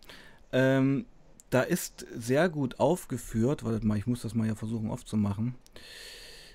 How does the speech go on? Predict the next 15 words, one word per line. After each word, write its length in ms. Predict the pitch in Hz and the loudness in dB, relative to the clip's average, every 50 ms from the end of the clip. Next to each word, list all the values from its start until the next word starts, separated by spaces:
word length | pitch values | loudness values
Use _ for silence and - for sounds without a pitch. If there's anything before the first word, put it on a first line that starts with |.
| - - - - - - | -20 -20 -20 -20 -6 2
Genau. 280 | - 127 113 101 - - - - - - - - - - - | 4 6 6 6 2 -2 -8 -16 -18 -20 -20 -20 -18 -6 -2
Ähm, 520 | 127 131 127 127 123 123 120 120 113 104 107 - - - - - - - - - - - - - - - - - - - - - - - - | 0 2 4 4 6 8 8 8 6 4 0 -8 -16 -18 -18 -18 -20 -20 -20 -18 -16 -16 -16 -16 -16 -18 -18 -18 -18 -18 -20 -20 -18 -4 -2
da 120 | 120 107 | 0 2
ist 220 | 120 113 - - - | 2 0 -2 -2 0
sehr 200 | 123 123 131 139 | 2 2 2 2
gut 240 | - 117 107 - - | 0 -2 -4 -2 -2
aufgeführt, 1080 | 110 120 143 151 - - - 165 156 - - - 165 165 170 170 175 175 - - - - - - - - - - - - - - - - - - - - - - - - | -2 0 0 -2 -4 -4 -4 -4 -4 -4 -4 -2 0 2 2 2 2 0 -2 -6 -14 -16 -18 -20 -20 -18 -16 -18 -18 -18 -18 -20 -18 -18 -18 -18 -18 -20 -20 -20 -6 -2
in 140 | 104 104 98 | 0 2 4
welcher 320 | 113 131 135 - 156 127 | 4 2 2 2 -2 -4
Form 260 | - - 117 117 120 123 | -2 0 4 6 6 6
man 120 | 117 117 | 6 6
die 60 | 117 | 4
Ukraine 340 | 117 110 - 107 104 104 107 110 | 2 -2 -2 -2 0 2 2 0
unterstützen 560 | 107 110 104 - - 92 - - - - - | 0 -2 -4 -6 -6 -8 -8 -8 -10 -10 -10
kann. 260 | - 73 50 50 | -10 -10 -12 -12